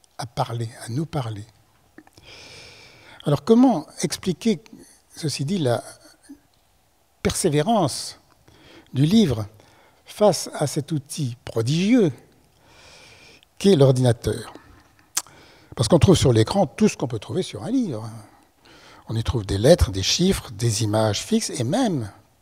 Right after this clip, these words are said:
plus qu'un livre, des images animées, qui sont en plus accompagnées d'un fond sonore,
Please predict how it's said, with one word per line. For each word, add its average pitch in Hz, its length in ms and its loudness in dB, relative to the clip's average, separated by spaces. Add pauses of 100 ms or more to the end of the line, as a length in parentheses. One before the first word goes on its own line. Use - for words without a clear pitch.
(220)
plus 147 260 -8
qu'un 104 180 -10
livre, 196 340 -6 (260)
des 110 200 -10
images 143 280 -6 (120)
animées, 190 580 2 (1900)
qui - 120 -4
sont 127 180 0
en 110 80 2
plus 220 240 0
accompagnées 160 720 0 (340)
d'un 113 140 -4
fond 143 180 -6
sonore, 202 680 0